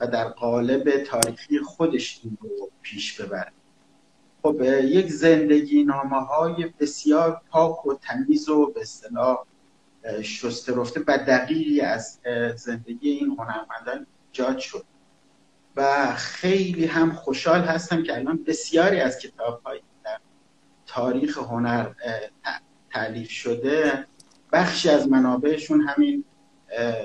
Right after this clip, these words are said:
نشریه تندیس هست.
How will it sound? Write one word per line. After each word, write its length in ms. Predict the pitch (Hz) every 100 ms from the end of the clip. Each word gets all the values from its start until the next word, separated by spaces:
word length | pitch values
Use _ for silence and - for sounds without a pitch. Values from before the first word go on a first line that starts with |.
| 104 - _ _ -
نشریه 720 | 127 127 - 127 131 131 135
تندیس 600 | 135 123 110 107 - - -
هست. 420 | 120 - -